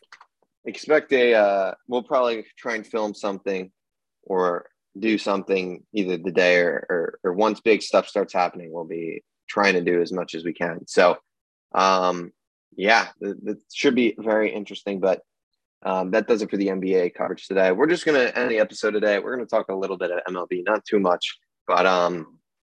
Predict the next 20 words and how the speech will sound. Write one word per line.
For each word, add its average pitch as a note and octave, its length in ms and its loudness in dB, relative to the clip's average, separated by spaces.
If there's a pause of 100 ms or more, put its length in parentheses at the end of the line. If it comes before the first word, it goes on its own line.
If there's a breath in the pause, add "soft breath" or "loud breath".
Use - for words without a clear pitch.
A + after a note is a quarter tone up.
(500)
you A#2+ 100 -8
know, A2 160 4
we're G#2+ 220 6
entering B2+ 540 0
the G#2+ 120 -6
end B2+ 180 -2
of A#2+ 120 -2
June G#2 260 -2
here, G#2 220 -4
almost A#2 260 -6
July. G2 360 0
So F#2 360 -2 (640)
about B2 400 4
a D3 60 4
month B2+ 440 -2
till A#2+ 140 -2
the G2+ 80 -6
trade G#2 320 0
deadline E2+ 440 -4
now. F2 360 -4